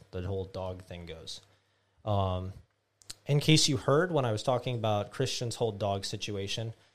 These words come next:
we were, uh, talking about how, or not Christian's dog situation, Christian's camera situation. Um, so then what happened was, or not then what happened, but with, uh,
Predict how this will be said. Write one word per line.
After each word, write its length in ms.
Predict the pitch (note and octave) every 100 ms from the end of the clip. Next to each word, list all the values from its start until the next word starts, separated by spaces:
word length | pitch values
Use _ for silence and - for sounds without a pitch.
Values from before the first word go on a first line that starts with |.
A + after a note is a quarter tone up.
| _ _ -
we 120 | A#2+
were, 520 | B2+ D#3 D#3+ D3+ B2+ G2
uh, 340 | A#2+ F#2+ C#2+ - _ -
talking 300 | - C#3+ C3
about 200 | A#2+ A#2
how, 460 | C3+ B2 A2+ A2+ - -
or 80 |
not 200 | B2 A2+
Christian's 380 | - A#2+ - G2+
dog 220 | F#2+ F#2
situation, 480 | - G2+ G2 F#2+ G2+
Christian's 420 | - A#2 - G#2
camera 340 | - A2+ G#2+ F#2+
situation. 640 | - - F#2 E2 - D#2+ - _ _ _ _ _ _ G#2+
Um, 320 | G2+ F#2 F2 - -
so 640 | - C3 A2 G#2+ G2+ G2 - _ - _
then 340 | C#3 C#3+ F3 D3+
what 160 | B2+
happened 460 | A2 A#2 G#2+ A#2+ A2
was, 720 | A2 A2+ A2 G#2 G#2 G2 G2
or 180 | B2 A#2
not 340 | A2+ A#2+ A#2 A#2+
then 120 | A2+
what 100 | G2
happened, 380 | G#2+ G#2 F#2+ F2
but 260 | F2 - _ _ _ _ - - _
with, 260 | A2+ G2+ G2+
uh, 160 | F2